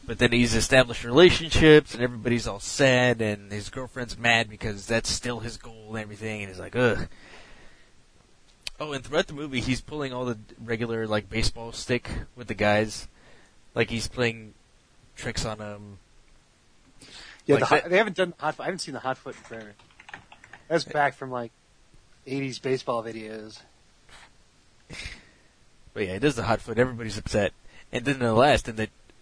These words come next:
Speaker 1: like, uh, in the later in the movie, when he's rubbing off on all of his Japanese teammates, they start doing all those pranks on him. And it's hilarious. I never saw it coming.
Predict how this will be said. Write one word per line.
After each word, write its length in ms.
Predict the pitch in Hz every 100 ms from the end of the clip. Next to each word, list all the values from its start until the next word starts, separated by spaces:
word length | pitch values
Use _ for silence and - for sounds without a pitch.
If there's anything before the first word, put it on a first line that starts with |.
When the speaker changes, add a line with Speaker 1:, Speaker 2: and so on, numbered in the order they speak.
| -
Speaker 1:
like, 460 | 117 107 - - -
uh, 260 | - - -
in 180 | - 120
the 100 | 107
later 480 | 131 135 113 98 - - - _ _ _ - _ - -
in 60 | 117
the 60 | 110
movie, 260 | 110 107
when 200 | 107 107
he's 320 | 101 131 117
rubbing 240 | 113 113 110
off 200 | 110 -
on 80 | 107
all 240 | 110 107 104
of 80 |
his 80 | 101
Japanese 840 | - 110 107 110 110 104 - - - -
teammates, 600 | 143 147 104 101 - - - - - -
they 100 | -
start 240 | - 110
doing 200 | 131 117
all 100 | 113
those 160 | 110 101
pranks 300 | - 117 -
on 120 | 98
him. 320 | 127 123 90 - - _ _ _ _ _ - - - _ -
And 100 | 113
it's 160 | -
hilarious. 720 | - 98 98 110 101 92 90 101
I 60 |
never 240 | 104 110 110
saw 160 | 113
it 120 | 113 -
coming. 280 | 104 92